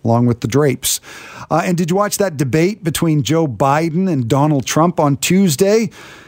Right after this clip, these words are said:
Did it make you feel glad that you're Canadian? It should, because a l-, a lot of Americans were very envious of us after that debate, judging by all the Google searches from the U S using the words, "Move to Canada."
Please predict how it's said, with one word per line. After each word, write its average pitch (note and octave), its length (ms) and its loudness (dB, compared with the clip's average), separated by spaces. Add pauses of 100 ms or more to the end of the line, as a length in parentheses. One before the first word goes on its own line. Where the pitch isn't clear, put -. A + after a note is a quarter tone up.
Did A#2+ 160 0
it A#2+ 40 -2
make C3 220 2
you C3 60 0
feel C3 220 2
glad B2 360 2
that A#2+ 180 -2
you're A#2+ 100 2
Canadian? C3 720 2 (520)
It C3 160 -4
should, D#3+ 380 0
because A#2 260 -2
a C#3 60 0
l-, D3 200 -2
a D3 120 -2
lot G3 240 2
of F#3+ 80 -2
Americans E3+ 640 0
were C#3 140 0
very G3+ 340 0
envious D3+ 560 0
of A2+ 140 0
us A2 180 0
after C3+ 360 0
that B2+ 280 0
debate, A#2+ 460 0 (340)
judging F3 400 0
by D3 160 2
all D3 180 2
the B2+ 120 -2
Google D#3+ 500 0
searches A#2 640 -2
from C3 260 2
the B2+ 120 4
U D3+ 300 4
S E3 300 2
using E3 380 4
the D3 60 6
words, D3 440 2 (300)
"Move F#3+ 680 4
to G3 180 0
Canada." D3+ 680 0